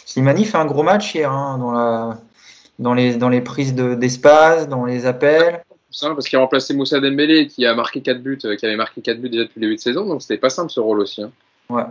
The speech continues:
Speaker 1: Bah, moi, je milite pour sa titularisation parce que je l'ai à M P G en plus, donc tu vois, euh, allez.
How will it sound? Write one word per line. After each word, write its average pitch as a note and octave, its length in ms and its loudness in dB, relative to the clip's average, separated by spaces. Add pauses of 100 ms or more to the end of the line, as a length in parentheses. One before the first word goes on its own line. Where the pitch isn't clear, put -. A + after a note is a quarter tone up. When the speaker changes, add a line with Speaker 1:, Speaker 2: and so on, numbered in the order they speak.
(140)
Speaker 1:
Bah, A#2+ 120 0
moi, D#3 100 4
je D#3+ 120 0
milite F3 260 -2
pour D3 100 -2
sa D#3+ 80 2
titularisation D#3 640 4
parce F#3 140 -6
que D3+ 100 -2
je C3+ 80 -2
l'ai C#3 80 2
à C#3+ 60 6
M C#3+ 140 -2
P D3 100 2
G C#3+ 140 -4
en A#2+ 80 -6
plus, A#2 200 -14
donc A2 120 -14
tu - 100 -16
vois, B2+ 240 -8
euh, A2 220 -8
allez. C3+ 180 0